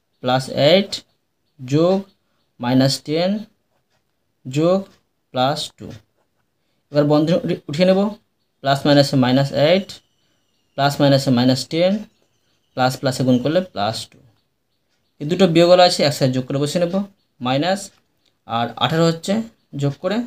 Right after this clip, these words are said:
আর প্লাস টু। বড় হচ্ছে মাইনাসওয়ালাটা, তো মাইনাস চিহ্ন বসবে, আঠারো থেকে দুই বাদ দিলে হবে ষোলো। এটা আমি তোমাদের সুন্দরভাবে শিখে দিলাম। এরপর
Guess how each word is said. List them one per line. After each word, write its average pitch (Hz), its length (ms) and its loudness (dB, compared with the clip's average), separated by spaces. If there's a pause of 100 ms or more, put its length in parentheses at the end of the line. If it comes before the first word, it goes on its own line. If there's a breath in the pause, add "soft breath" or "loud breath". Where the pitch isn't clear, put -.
(180)
আর 110 160 -12
প্লাস 110 240 -4 (120)
টু। - 80 -20 (840)
বড় 151 280 2
হচ্ছে 190 260 -4 (1000)
মাইনাসওয়ালাটা, 170 560 2 (380)
তো - 60 -20
মাইনাস 127 300 0
চিহ্ন 139 160 2
বসবে, 147 300 -2 (600)
আঠারো 151 200 -4
থেকে 175 200 0
দুই 147 180 2
বাদ 131 140 4
দিলে 139 120 2
হবে 165 200 0 (300)
ষোলো। - 280 -14 (440)
এটা 113 160 -8
আমি 117 120 0
তোমাদের 123 300 -4
সুন্দরভাবে 101 300 -4
শিখে - 160 -20
দিলাম। - 160 -20 (800)
এরপর 170 220 2